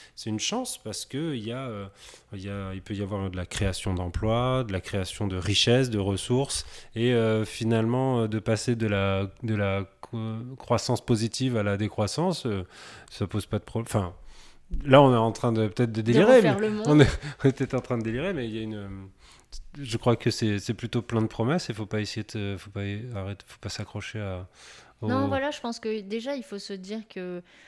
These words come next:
Speaker 2: la croissance, euh, pour la croissance, c'est pas forcément l'objectif à rechercher, euh, et qu'il faut mettre un peu de,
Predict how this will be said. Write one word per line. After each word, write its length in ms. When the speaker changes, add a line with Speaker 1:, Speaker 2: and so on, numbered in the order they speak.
Speaker 2:
la 120
croissance, 640
euh, 320
pour 260
la 100
croissance, 760
c'est 240
pas 140
forcément 640
l'objectif 720
à 300
rechercher, 600
euh, 800
et 100
qu'il 200
faut 160
mettre 320
un 80
peu 200
de, 480